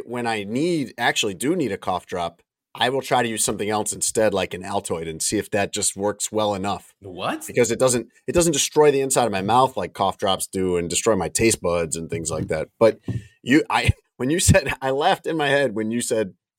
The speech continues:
Speaker 1: "I'm a big cough drop guy," 'cause A, who says that? And B, I, I actually know that you are, though, because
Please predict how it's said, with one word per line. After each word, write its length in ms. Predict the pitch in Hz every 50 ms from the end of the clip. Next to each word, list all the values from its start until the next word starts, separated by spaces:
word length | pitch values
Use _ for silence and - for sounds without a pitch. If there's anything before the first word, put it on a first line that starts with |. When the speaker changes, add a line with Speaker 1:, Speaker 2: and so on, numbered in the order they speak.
| _ _
Speaker 1:
"I'm 120 | - 120 117
a 60 | 113
big 240 | 95 117 113 101 98
cough 260 | - 123 117 120 -
drop 260 | - 113 98 92 82
guy," 280 | 80 98 95 92 92 92
'cause 300 | - - 95 87 80 80 - 117
A, 200 | 110 101 95 92
who 140 | 95 101
says 260 | 95 - 101 95 87 80
that? 200 | 78 80 82 - _ _ _ _ _ - - - - -
And 320 | 104 104 104 98 95 90 190 190 - - 135 - -
B, 280 | - 190 190 165 147 - 233 - - 123
I, 160 | 147 156 151 - -
I 140 | 151 156 180
actually 260 | 196 135 156 170 156
know 260 | 151 151 170 220 233
that 100 | - 151
you 220 | 135 135 135 131 160
are, 180 | - 381 -
though, 220 | - 131 123 135 131
because 340 | 143 143 135 139 147 135